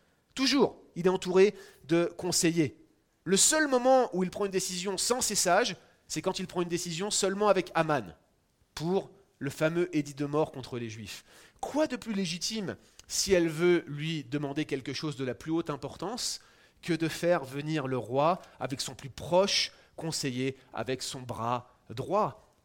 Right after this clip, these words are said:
Et la tactique fonctionne. Regardez, le roi Assuérus n'y réfléchit même pas une seconde. La phrase est, « Pressez Aman de faire selon la parole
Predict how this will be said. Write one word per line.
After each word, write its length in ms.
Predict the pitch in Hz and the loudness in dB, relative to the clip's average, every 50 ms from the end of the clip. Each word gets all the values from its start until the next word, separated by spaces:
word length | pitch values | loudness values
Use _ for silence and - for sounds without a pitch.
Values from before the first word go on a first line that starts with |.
| _ - | _ -10
Et 80 | - | -8
la 100 | 110 104 | -8 -6
tactique 320 | 104 - 123 - - 165 - | -6 -6 -6 -6 -8 -8 -6
fonctionne. 400 | - 190 202 185 - 240 226 190 | -4 -4 -2 0 2 2 4 4
Regardez, 380 | 151 165 175 175 170 185 214 | 4 4 4 4 4 6 6
le 80 | 202 185 | 6 6
roi 220 | 160 135 160 165 | 4 4 6 4
Assuérus 500 | 165 156 - - 165 160 175 196 - - | 4 4 2 -2 0 0 0 0 -2 -4
n'y 100 | 165 147 | -6 -4
réfléchit 640 | 131 - 170 170 - 180 185 185 175 - - 185 185 175 | -2 -2 -2 -2 -2 -4 -4 -2 0 0 -2 -2 -4 -6
même 420 | 170 170 185 220 233 247 247 240 | -6 -4 0 2 2 2 0 -2
pas 260 | 240 - 233 226 220 | 0 6 8 8 8
une 120 | 220 214 196 | 8 4 2
seconde. 520 | - - 190 175 185 220 262 262 214 - - - - - _ _ _ - | 0 0 0 2 2 0 0 2 0 -2 -2 -4 -20 -20 _ _ _ -6
La 80 | - 135 | -6 -6
phrase 420 | - - - 196 202 208 - - - | -4 0 4 4 4 4 4 4 4
est, « 280 | 170 180 185 196 190 - - - _ _ - | 6 8 8 6 4 -2 -14 -20 _ _ -4
Pressez 800 | - - - 247 262 254 - - - - 233 233 240 240 233 - _ _ - | -2 0 2 4 4 6 6 6 6 6 4 2 2 0 -2 -8 _ _ 0
Aman 540 | - 190 185 185 180 175 185 202 196 160 - - | 2 2 4 4 4 4 4 2 2 -2 -4 -6
de 120 | 123 156 156 | -6 -6 -6
faire 400 | - - - 185 180 180 170 - | -4 0 4 6 6 6 4 2
selon 500 | - - - 165 156 156 160 160 160 156 - - - - _ - | -2 -2 -2 0 0 2 2 0 0 -4 -8 -16 -20 -18 _ -4
la 120 | 135 139 | -4 -2
parole 460 | - - 147 131 139 156 156 147 - | 0 2 0 2 4 4 4 4 2